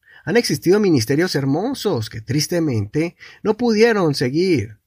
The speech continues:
porque el pastor fundador no preparó quién sería su sucesor.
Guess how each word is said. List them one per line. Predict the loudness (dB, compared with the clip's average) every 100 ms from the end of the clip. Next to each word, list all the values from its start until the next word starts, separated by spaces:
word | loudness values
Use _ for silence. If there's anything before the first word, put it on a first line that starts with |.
| _ -20
porque | -6 -2 0
el |
pastor | 0 0 0 0
fundador | 0 2 4 4 4
no | 0 0
preparó | -2 0 0 -2
quién | -2 0 0
sería | 0 0 0 0
su | -4
sucesor. | -6 -6 -6 -4 -4 -4 -8